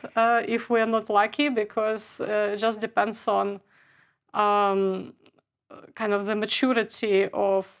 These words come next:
organizations who will be implementing these, um,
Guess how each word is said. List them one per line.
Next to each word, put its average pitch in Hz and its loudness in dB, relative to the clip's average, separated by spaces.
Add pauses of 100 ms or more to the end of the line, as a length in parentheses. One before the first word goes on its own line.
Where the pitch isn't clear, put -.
(160)
organizations 208 0
who 196 -2
will 196 -2
be 196 0
implementing 190 -2
these, - -8
um, 185 -4